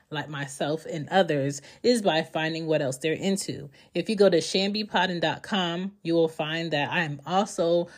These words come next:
providing help to other people who want a podcast or, you know, fine tune their podcast to figure out how to go ahead and market it on different platforms.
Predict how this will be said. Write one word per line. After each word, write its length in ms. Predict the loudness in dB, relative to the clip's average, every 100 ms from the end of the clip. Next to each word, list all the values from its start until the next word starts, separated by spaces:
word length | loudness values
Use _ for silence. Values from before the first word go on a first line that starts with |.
| -10
providing 540 | 0 0 2 2 0 -4
help 380 | -2 2 2 0
to 200 | -6 -2
other 220 | 2 2
people 340 | 0 -4 -4 -4
who 120 | -4
want 200 | -6 -8
a 60 | -6
podcast 800 | -2 -2 0 -2 0 -2 -4 -10 -20 -10 2
or, 540 | 6 6 4 0 -2 -10 2
you 160 | 6
know, 420 | 8 8 8 6 -2
fine 420 | 4 6 6 4
tune 340 | 0 2 4 6
their 160 | 4
podcast 840 | 4 4 2 2 4 6 6 4 -2
to 100 | 0
figure 340 | 0 2 2
out 280 | 2 0 -2
how 120 | -2
to 200 | 0 0
go 180 | 2 2
ahead 240 | 2 -2
and 100 | -4
market 380 | -4 -4 -2 -2
it 100 | -2
on 200 | -4 -8
different 300 | -8 -8 -6
platforms. 720 | -2 -2 -2 -6 -4 -6 -10